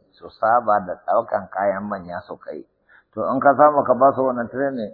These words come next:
sai ka bani. Yanzu ba gani ba, annabi ce fa na yi. Aka ce kawai a riƙe maka ita, a sahibu da haka haƙuri, sahibu shai a haƙoƙi.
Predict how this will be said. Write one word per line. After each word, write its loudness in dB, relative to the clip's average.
sai -4
ka -2
bani. -8
Yanzu -2
ba 6
gani 0
ba, 6
annabi -4
ce -8
fa -2
na -12
yi. -8
Aka 4
ce -4
kawai 8
a 2
riƙe -4
maka -2
ita, 0
a 4
sahibu 0
da -4
haka 0
haƙuri, -4
sahibu 0
shai -8
a -2
haƙoƙi. -6